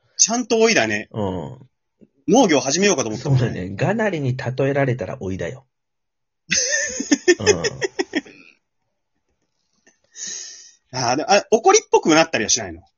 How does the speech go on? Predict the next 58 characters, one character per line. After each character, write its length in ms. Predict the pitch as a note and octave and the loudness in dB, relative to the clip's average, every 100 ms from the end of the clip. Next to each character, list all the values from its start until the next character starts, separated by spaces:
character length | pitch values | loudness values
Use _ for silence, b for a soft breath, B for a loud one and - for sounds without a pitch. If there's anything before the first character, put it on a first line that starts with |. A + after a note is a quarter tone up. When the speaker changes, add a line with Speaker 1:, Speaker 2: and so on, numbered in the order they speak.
| _ | _
Speaker 2:
な 160 | - B2 | 2 2
ん 60 | A2 | 2
な 100 | - | -4
い。 100 | - _ _ _ _ _ _ _ _ _ _ - | -14 _ _ _ _ _ _ _ _ _ _ -2
Speaker 1:
な 140 | D3+ | 0
ん 60 | A#2+ | 0
な 120 | F2 | -4
い？ 80 | - | -6
Speaker 2:
な 180 | B2 G3+ | 0 0
ん 60 | A#3 | 2
な 100 | D#3 | 0
い 60 | |
け 120 | B2+ | 0
ど、 340 | G2+ G2+ F2 - | -2 -2 -2 -4
あ 120 | A2+ | -4
れ 80 | B2+ | -4
さ、 120 | - | -4
な 240 | B2+ C3+ F4 | -8 -8 -8
ん 60 | |
だ 120 | D#4 | -8
ろ 80 | B2+ | -8
う 40 | A2+ | -6
ね。 240 | C3 C3 b b b b b - | -6 -8 b b b b b -20
Speaker 1:
う 40 | |
ん。 40 | - | -14
Speaker 2:
年 180 | C3 - | -12 -8
重 240 | E3 C3 | -6 -2
ね 80 | B2 | 0
る 100 | G#2+ | -2
と 100 | F#2+ | -6
怒 240 | F#2+ - | -4 -2
り 60 | A#3 | -2
っ 20 | |
ぽ 160 | - C4+ | -4 -4
く 80 | C3 | 0
な 80 | |
る 80 | G2 | -2
人 120 | - | -4
い 20 | F2 | -10
る 80 | |
じ 80 | E2+ | -10
ゃ 40 | E2+ | -14
ん。 100 | - _ _ _ _ _ _ _ _ D3+ | -18 _ _ _ _ _ _ _ _ 0
Speaker 1:
あ、 100 | C#3 | 4
い 100 | C#3+ | 6
る 100 | D#3 | 4
で 80 | |
し 80 | A2 | 2
ょ？ 80 | A2 | -2
っ 40 | |
て 240 | - _ F3+ | -8 _ 2
言 100 | A3 | 4
う 40 | |
じ 80 | C#3 | 4
ゃ 40 | F2+ | -2
ん。 100 | - | -8
Speaker 2:
う 100 | A2 | -6
ん。 260 | G#2 E2+ | -4 -6